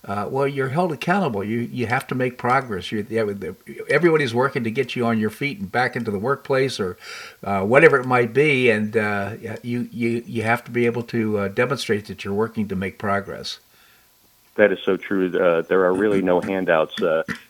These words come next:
Speaker 2: you know, we help folks get back on their feet, especially, like, say, for instance, you, you, you come to our shelter. Uh, you're allowed to stay there, but, but you have to go out and you have to be looking for a job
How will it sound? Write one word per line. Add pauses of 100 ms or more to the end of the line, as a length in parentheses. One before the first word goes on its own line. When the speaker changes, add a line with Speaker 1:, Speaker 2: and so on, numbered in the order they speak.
Speaker 2:
you
know,
we
help
folks
get
back
on
their
feet,
especially,
like,
say,
for
instance,
you,
you,
you
come
to
our
shelter. (360)
Uh, (380)
you're
allowed
to
stay
there, (140)
but, (240)
but
you
have
to
go
out
and
you
have
to
be
looking
for
a
job